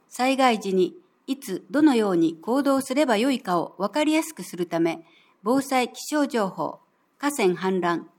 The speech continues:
大雨、土砂災害、高潮を五段階の警戒レベルに合わせて発表することに変更されました。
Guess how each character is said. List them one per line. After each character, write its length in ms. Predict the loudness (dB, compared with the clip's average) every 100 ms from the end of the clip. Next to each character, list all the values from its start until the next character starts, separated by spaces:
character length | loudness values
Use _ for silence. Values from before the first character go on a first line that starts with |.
| _
大 240 | 2 4
雨、 340 | 4 0 -4 -14 _
土 120 | -8
砂 160 | -4 -2
災 280 | 0 -2 -2
害、 220 | -4 -4 _
高 260 | -14 -6 -6
潮 360 | -4 -4 -4 -6 _ _ 0
を 200 | 0 0 -16 -4
五 100 | 0
段 240 | 2 2 2
階 200 | 0 2
の 200 | 2 -2
警 180 | -4 -4
戒 240 | -2 -2 0
レ 140 | 0
ベ 100 | 0
ル 100 | 0
に 120 | 0
合 80 | 2
わ 100 | 0
せ 140 | -4
て 180 | -8 -10 -6
発 220 | -8 -6
表 140 | -4 -4
す 140 | -4
る 80 | -6
こ 140 | -4 -2
と 100 | -2
に 160 | -4
変 220 | -6 -8
更 200 | -4 -4
さ 140 | -4 -4
れ 80 | -2
ま 120 | -2
し 120 | -6
た。 180 | -12